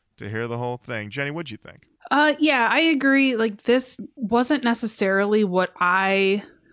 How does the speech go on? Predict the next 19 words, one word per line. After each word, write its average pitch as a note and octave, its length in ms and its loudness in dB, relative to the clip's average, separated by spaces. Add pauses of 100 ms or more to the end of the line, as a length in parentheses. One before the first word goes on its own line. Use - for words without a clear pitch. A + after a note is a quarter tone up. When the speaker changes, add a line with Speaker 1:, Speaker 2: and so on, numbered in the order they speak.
Speaker 2:
would F#3 260 0
first G3+ 320 -2
think F#3 160 -2
of G3 160 0
if F#3+ 100 -4
I F3+ 100 0
thought F3+ 220 0
of, E3+ 100 -6
like, F3 140 -2
a F#3 80 0
new F3+ 220 2
metal F3 280 0
parody E3+ 840 -2 (380)
band, E3+ 480 -2 (160)
the F3+ 80 -4
sound E3 340 -4
of E3+ 100 -4
it. C#4+ 220 2 (100)
But F#3 800 -2